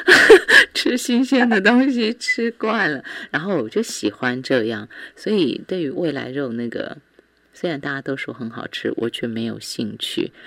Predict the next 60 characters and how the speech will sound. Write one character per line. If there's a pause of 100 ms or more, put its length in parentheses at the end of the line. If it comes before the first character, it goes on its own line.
但
听
到
老
师
这
样
讲，
我
就
觉
得 (240)
我
充
满
兴
趣， (180)
很
想
要
试
试
看， (300)
然
后
也
很
想
要
吃
吃
看。 (300)
我
很
希
望
大
家
可
以
跟
着
老
师
一
起
来
做
哈。 (260)
老
师，
您
现
在
说
到，
我
们
现
在